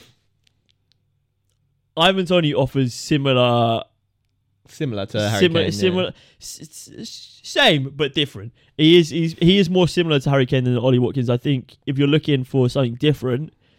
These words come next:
Speaker 1: give you a little bit of a different mode of attack, Ollie Watkins.
Speaker 2: Ollie Watkins is great. His ability to, like, run off the line, and that's, I think, what, what,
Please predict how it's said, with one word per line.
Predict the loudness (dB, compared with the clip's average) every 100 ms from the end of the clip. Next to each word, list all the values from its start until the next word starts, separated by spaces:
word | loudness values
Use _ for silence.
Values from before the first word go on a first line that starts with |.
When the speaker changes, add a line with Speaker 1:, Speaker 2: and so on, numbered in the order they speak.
| _ _ _ _ _ _ -2
Speaker 1:
give | 2
you | 4
a | 4
little | 4 2
bit | 2
of | 0 0
a | 0
different | 0 0 0 -4 -8
mode | -16 -8 4 6 6
of | 4
attack, | 0 2 2 0 0
Ollie | 2
Watkins. | 2 0 -6 -10 -2
Speaker 2:
Ollie | 0
Watkins | 0 -4 -8 -10
is | -14 -20 _ -10
great. | -8 -4
His | -2 0
ability | 2 0 0 -2 -2
to, | 0 0 2 0 -2 _ _ _ _ -6
like, | 0 0 0 -6
run | -4 2 4 4
off | 2 0 -8
the | -4
line, | -2 -2 -4 -6 -10 -10
and | -8 -6 -6 -10 -14 -20 _ _ _ _ _ _ _ _ _ -2
that's, | 0 0
I | 2
think, | 0
what, | 0 4 4 4
what, | 0